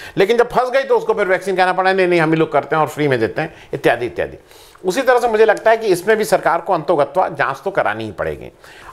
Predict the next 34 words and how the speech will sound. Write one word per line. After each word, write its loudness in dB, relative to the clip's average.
अब -2
दूसरा 0
विषय -2
वही 0
है, -8
क्या 2
भाजपा -2
वो 0
वॉशिंग 0
मशीन -2
है, 0
जहां 0
जो 6
भी -4
आए, 4
उसके 0
पुराने 2
पाप 2
धुल -4
जाते 0
हैं? -12
बीकापुर 0
से, 0
जो 2
अयोध्या 4
में 0
है, 4
उसकी 0
विधानसभा 2
से -2
एक -2
पूर्व 2
विधायक 2
हैं, -10